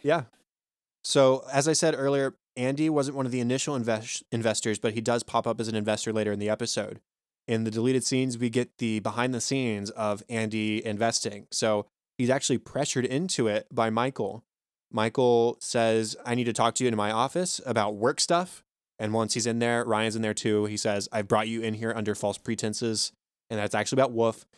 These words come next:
And so he then tries to persuade Andy. He says,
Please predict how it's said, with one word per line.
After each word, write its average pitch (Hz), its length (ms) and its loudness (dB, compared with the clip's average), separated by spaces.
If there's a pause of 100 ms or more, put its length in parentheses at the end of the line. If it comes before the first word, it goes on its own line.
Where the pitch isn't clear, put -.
(260)
And 107 160 -4
so 120 220 6
he 120 280 0
then 127 260 0
tries 147 280 0
to - 100 -8
persuade 123 400 -2
Andy. 113 380 -4
He 98 60 -10
says, 110 340 0